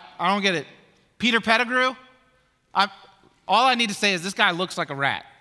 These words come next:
Uh, look at him. He looks like one. He is one, he looks like one. Hans from Frozen, why?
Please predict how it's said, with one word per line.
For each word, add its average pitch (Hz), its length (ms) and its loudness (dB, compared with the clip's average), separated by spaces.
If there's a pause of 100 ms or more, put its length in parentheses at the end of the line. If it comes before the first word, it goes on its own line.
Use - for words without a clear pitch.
(200)
Uh, 208 200 0
look 208 180 0
at 156 160 0
him. 110 100 -12 (840)
He 202 100 0
looks 254 260 2
like 185 200 0
one. 143 300 -6 (220)
He 202 160 0
is 240 160 -2
one, 240 260 -2
he 208 80 -6
looks 214 220 -2
like 147 180 -4
one. 110 240 -10 (840)
Hans 226 540 2
from 208 180 -2
Frozen, 233 500 -2 (600)
why? 202 460 -4